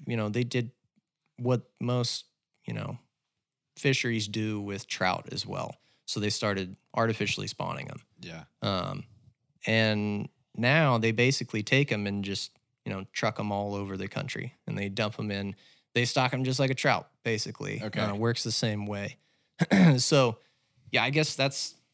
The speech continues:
Speaker 1: that's, like, the big deal with how stripers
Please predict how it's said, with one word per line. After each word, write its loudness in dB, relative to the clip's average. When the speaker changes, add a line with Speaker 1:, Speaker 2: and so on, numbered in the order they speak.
Speaker 1:
that's, -4
like, 0
the -6
big 0
deal 0
with -2
how 2
stripers -2